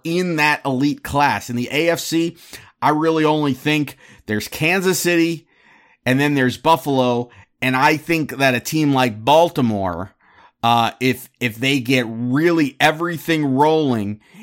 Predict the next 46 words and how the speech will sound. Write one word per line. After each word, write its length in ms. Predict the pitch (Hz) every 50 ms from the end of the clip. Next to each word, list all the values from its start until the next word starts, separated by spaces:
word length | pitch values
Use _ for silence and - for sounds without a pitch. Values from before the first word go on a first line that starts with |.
| - _
and 160 | - 123 123 131
they 100 | 135 120
can 220 | - 139 127 127
put 240 | - - 160 160 -
themselves 520 | 151 139 139 127 - 156 143 143 127 117
in 80 | 131 127
a 60 | 120
position 480 | 107 - 120 110 139 147 131 139 127 123
where 140 | 120 117
they 160 | 110 120 123 123
can 180 | 123 110 110
play 380 | - - - 123 123 127 131 135
from 240 | 131 - 127 123 117
ahead 280 | - - 139 147 160
in 160 | 143 123 117
games, 320 | 104 110 107 104 101 101 - - - 127 117 -
I 120 | - 117
think 200 | 123 123 107 104
Baltimore 540 | - 143 156 165 170 - 160 135 123 120 113
belongs 460 | 101 113 110 110 107 107 107 104 107
in 80 | 107 101
that 160 | 95 92 -
class. 320 | - - 98 101 104 -
And 80 | 113 104
I 80 | 123
think 220 | 123 - 175 175 -
that's 280 | 151 143 135 127 -
it 320 | 143 151 139 107 - _ _ _
as 140 | - 110 -
far 180 | - 127 123 117
as 100 | 113 104
the 120 | 110 117
A 140 | 117 113 110
F 80 | 104 -
C. 260 | - - 113 90 - - - - 135 - -
On 100 | 107 113
the 120 | 120 123 131
N 100 | 156 175
F 100 | 170 147
C 160 | - 180 170
side, 420 | - - 180 165 165 165 160 160 - - - _ _ - -
I 100 | - 107
think 180 | 110 110 117 110
there's 200 | 117 113 110 104
Green 320 | 107 123 143 160 165 170
Bay, 540 | 151 151 147 147 143 143 139 143 131 135 -